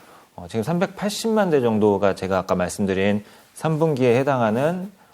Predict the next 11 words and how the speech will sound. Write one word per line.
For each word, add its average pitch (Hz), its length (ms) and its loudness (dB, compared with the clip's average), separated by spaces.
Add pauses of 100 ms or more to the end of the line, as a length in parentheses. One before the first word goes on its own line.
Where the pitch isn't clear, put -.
(120)
어, 87 220 -8
전 101 160 -2
세계 110 300 2
자동차 104 360 -4
공급 101 400 -2
업체, - 340 -6
공급 101 360 -2
차질량인데, 95 880 0 (560)
어, 95 420 2
이것을 143 680 4
이제 104 480 4